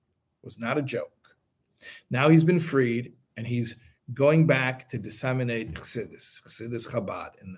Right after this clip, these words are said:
Eifen of Havana Vasaga. And of course, the Chassidim are relieved. They're absolutely relieved that the Rebbe has been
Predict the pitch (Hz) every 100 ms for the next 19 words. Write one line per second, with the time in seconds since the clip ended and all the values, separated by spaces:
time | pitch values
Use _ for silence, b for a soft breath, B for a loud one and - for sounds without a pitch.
0 | - 131 127 113 101 104 101 135 131 117
1 | 104 - 95 - _ _ _ - B B
2 | B B 139 135 127 - 190 185 165 139
3 | 120 - 151 147 123 117 110 107 110 131
4 | 135 - 101 120 120 - 117 113 117 101
5 | 104 113 117 117 101 - 104 113 214 107
6 | - - 117 113 104